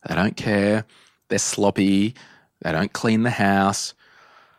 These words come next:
Laziness and apathy. Have you been lazy with your budgeting? Have you been apathetic with your own money? Maybe today is the little giddy up that you need. The second budget killer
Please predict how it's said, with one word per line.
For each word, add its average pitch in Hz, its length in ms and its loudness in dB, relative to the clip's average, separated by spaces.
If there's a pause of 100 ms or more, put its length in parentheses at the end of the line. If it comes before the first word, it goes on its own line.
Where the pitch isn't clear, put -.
(160)
Laziness 98 560 0
and 92 200 -4
apathy. - 520 -6
Have 135 260 -2
you 156 80 0
been 143 260 0
lazy 113 320 0
with 104 160 0
your 107 140 0
budgeting? 95 520 -2 (920)
Have 117 280 -2
you 117 80 -4
been 110 360 0 (140)
apathetic 95 760 -4
with 90 180 -2
your 85 120 0
own 85 120 -2
money? 78 260 -4 (260)
Maybe 113 240 2
today 117 340 2
is 95 200 0
the 92 340 0 (240)
little 113 420 2 (1040)
giddy 117 240 2
up - 160 0
that 90 160 -4
you 95 140 0
need. 87 340 -2 (720)
The 107 120 -2
second 143 540 0
budget 107 300 2
killer 117 440 -2